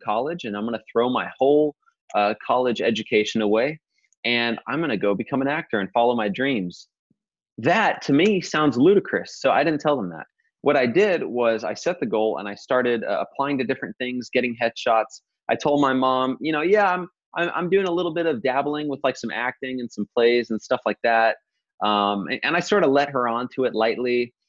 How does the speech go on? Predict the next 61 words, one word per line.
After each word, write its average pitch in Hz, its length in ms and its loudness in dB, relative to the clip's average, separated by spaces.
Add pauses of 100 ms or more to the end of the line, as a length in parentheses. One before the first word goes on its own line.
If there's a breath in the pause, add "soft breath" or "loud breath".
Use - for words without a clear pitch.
(320)
and 117 240 0
I 120 80 2
just 139 220 -2
continued 143 540 0
with 139 140 -4
it, 151 220 2
continued 139 500 0
with 139 200 -2
it. 151 160 2 (760)
And 131 120 -2
I 147 100 0
had 180 240 0
to 131 60 4
build 123 320 4
my 104 160 0
own 160 200 0
mindset 101 440 0
up 92 200 -4
too. 123 300 0 (380)
Like, 127 180 0
you 139 160 2
can't 202 260 -2
expose 151 460 2
yourself 131 420 0
to 107 60 -8
doubt 117 400 0
when 107 140 0
your 123 140 0
mind's 101 340 -2
not 98 180 -6
strong 101 280 -4
enough 98 200 -4
already. 95 500 0
And 95 100 -6
I 110 60 0
was 117 140 0
aware 113 280 0
of 87 120 -8
that. 85 240 -10
So, 101 420 2 (420)
um, 98 540 0
I, 123 280 0
it, 147 240 4
it 151 80 4
was 156 160 2
kind 185 200 -2
of, 175 60 -2
like, 165 220 0
slow, 156 560 0
and 135 80 0
it 95 80 -4
was 107 160 -2
building 139 380 2
and 110 120 0
building 127 300 0
and 104 120 -2
building, 131 360 -2
and 110 100 -4
no 123 120 -4
one 127 100 -2
really 117 260 0